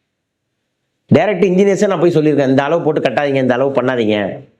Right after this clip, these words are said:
இனிமேல் வீடு கட்டினாலும் மாத்தி கட்டுங்கன்னு" சொல்லியிருக்கேன். யாருக்காவது வீடு பண்ணி கொடுத்தாலும் மாத்தி பண்ணுங்க அப்படிலாம் சொல்லியிருக்கேன். இதெல்லாம் ரொம்ப முக்கியம்,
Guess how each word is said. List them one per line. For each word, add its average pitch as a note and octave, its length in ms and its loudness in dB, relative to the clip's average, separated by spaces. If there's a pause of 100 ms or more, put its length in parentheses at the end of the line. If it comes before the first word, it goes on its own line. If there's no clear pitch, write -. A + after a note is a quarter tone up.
(240)
இனிமேல் G#3+ 340 2
வீடு G#3+ 180 2
கட்டினாலும் F#3 340 0
மாத்தி F3 200 -2
கட்டுங்கன்னு" D#3+ 440 0
சொல்லியிருக்கேன். C3+ 520 -2 (160)
யாருக்காவது E3 340 -2
வீடு F#3+ 200 2
பண்ணி F3 160 -2
கொடுத்தாலும் E3+ 320 0
மாத்தி D#3+ 240 -2
பண்ணுங்க B2+ 640 -2 (480)
அப்படிலாம் D3 280 0
சொல்லியிருக்கேன். C#3+ 600 -2 (1800)
இதெல்லாம் F3+ 280 0
ரொம்ப E3 200 0
முக்கியம், C3+ 520 -2